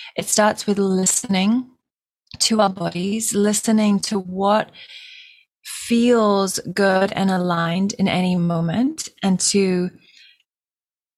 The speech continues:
harness that inner compass so that we're constantly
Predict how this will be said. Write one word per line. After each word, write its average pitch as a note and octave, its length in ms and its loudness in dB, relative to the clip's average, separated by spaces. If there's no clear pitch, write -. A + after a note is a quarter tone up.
harness B3+ 680 2
that - 280 -2
inner G#3 180 2
compass - 840 -4
so G3+ 360 0
that F#3+ 220 0
we're G3 160 -2
constantly G3+ 1000 -2